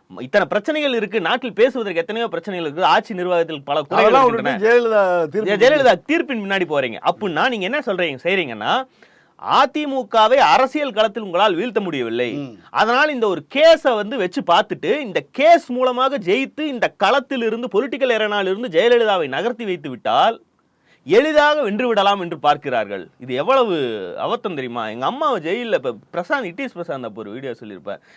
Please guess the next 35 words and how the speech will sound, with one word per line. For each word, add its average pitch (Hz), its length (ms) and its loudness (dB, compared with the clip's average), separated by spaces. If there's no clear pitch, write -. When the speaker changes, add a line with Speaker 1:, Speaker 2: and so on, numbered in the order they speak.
Speaker 1:
"எங்க 151 220 -2
அம்மாவை 226 380 2
சட்டத்தில் 208 460 0
இருக்கக்கூடிய 196 460 -2
ஓட்டையெல்லாம் 240 640 2
பயன்படுத்தி 240 680 -2
Speaker 2:
ம். 131 160 -10
Speaker 1:
உள்ளதெல்லாம் 262 380 2
பாக்குறீங்களா? 185 600 4
இதெல்லாம் 247 280 4
நான் 233 140 4
விடவே 254 320 6
மாட்டேன்." 196 280 -2
Speaker 2:
அவ்வளவு 165 220 0
தூரம் 175 140 -2
போடுங்க. 127 520 -6
Speaker 1:
அதனுடைய 160 560 -2
நாசூக்கான 254 760 -2
ஊடகவியல் 196 560 -2
வெர்ஷன் 151 380 -8
தான் 196 120 -8
இவர் 135 100 -10
சொல்றது. 113 360 -10
Speaker 2:
ம். 120 360 -14
Speaker 1:
அந்த 156 220 -4
அம்மாவை 302 360 0
மக்கள் 302 400 -4
மன்றத்துல 160 380 -6
ஜெயிங்க, 110 640 -8
Speaker 2:
ம். 113 120 -16
Speaker 1:
வெற்றிங்கிறது 208 680 -4
மக்கள் 208 400 -6
மன்றத்துல 165 320 -8
அடிக்கிறது 117 400 -6
தான். 95 160 -14